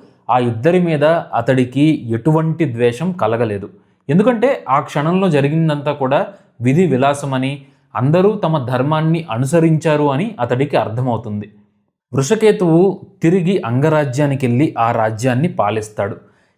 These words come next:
ఈసారి యుద్ధాలు పగలు లేనటువంటి జీవితాన్ని గడపాలి అని నిర్ణయించుకుంటాడు. కర్ణుడి రాజ్యాన్ని అతని కొడుగ్గా, అర్జునుడి వారసత్వాన్ని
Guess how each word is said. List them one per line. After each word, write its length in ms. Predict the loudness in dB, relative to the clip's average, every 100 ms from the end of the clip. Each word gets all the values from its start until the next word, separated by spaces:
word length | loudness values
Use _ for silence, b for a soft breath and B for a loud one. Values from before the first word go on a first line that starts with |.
| 0
ఈసారి 360 | 2 2 2
యుద్ధాలు 460 | 0 0 2 4 2
పగలు 380 | 2 0 2 2
లేనటువంటి 600 | 2 0 -2 -2 -2 -2 0
జీవితాన్ని 480 | 2 2 0 -2 0 -2
గడపాలి 420 | -2 0 0 2
అని 160 | 0 0
నిర్ణయించుకుంటాడు. 960 | 0 0 0 0 -2 -6 -8 -8 -10 -12 b b b b -4
కర్ణుడి 380 | 0 2 4
రాజ్యాన్ని 680 | 4 2 0 0 0 0 -2 -2 -4
అతని 280 | -2 -2
కొడుగ్గా, 560 | -2 0 0 0 0 0 0 B B B
అర్జునుడి 440 | -2 0 0 2 4
వారసత్వాన్ని 840 | 4 0 -2 -6 -2 -2 0 -4